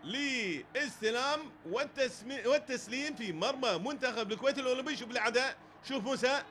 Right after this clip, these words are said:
شوف الانطلاق، شوف المرور، الكرة ما بين اللاعبين، ومن ثم وصولها إلى محمد زيد.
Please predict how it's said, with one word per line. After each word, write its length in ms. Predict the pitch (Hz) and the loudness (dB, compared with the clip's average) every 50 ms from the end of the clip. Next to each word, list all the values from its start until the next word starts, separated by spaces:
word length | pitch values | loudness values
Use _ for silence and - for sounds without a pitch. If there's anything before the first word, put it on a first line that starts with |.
| - - - - - | -14 -18 -18 -18 -12
شوف 220 | - - 269 240 240 | -6 -4 -4 -2 -2
الانطلاق، 580 | 262 254 247 - 247 240 254 262 277 285 269 - - - - - - - - - - | -2 -2 -2 0 0 2 2 2 2 0 -2 -6 -12 -20 -20 -20 -20 -20 -16 -8 -4
شوف 180 | 247 294 262 269 | -4 -2 -2 0
المرور، 540 | 269 254 247 240 233 254 269 294 302 - - - - - - - - - - - - - - - - - - - - - - - - - - | 0 2 2 2 2 2 0 0 -2 -4 -8 -14 -20 -20 -20 -20 -20 -20 -20 -20 -20 -20 -20 -20 -20 -20 -20 -20 -20 -20 -20 -20 -8 0 0
الكرة 520 | 254 277 262 226 180 - 277 294 285 269 | 0 2 0 -2 -4 -2 0 2 2 2
ما 160 | 247 247 247 240 | 2 2 2 4
بين 240 | 226 254 285 294 | 4 4 2 2
اللاعبين، 680 | 302 294 285 277 254 226 240 233 247 269 285 294 285 - - - - - - - - - | 0 0 0 0 0 0 0 0 0 -2 -2 -4 -6 -8 -12 -18 -18 -18 -18 -18 -14 -8
ومن 380 | - 170 226 269 277 269 247 226 | -4 -4 -2 -2 -2 -2 -2 -2
ثم 220 | 175 247 277 269 | -2 -4 -4 -2
وصولها 680 | 262 254 254 262 247 - 269 262 247 247 240 240 - - - - - - - - - - - - | 0 0 0 0 -2 -4 -2 0 2 2 2 0 0 -4 -10 -18 -20 -20 -20 -20 -18 -10 -4 -2
إلى 320 | 262 285 285 277 269 254 | -2 0 0 0 0 0
محمد 520 | 214 - - 247 277 277 277 285 277 277 | -2 -2 -2 -2 -2 -2 -2 0 -2 -2
زيد. 320 | 233 202 240 247 208 156 | -2 0 2 2 2 2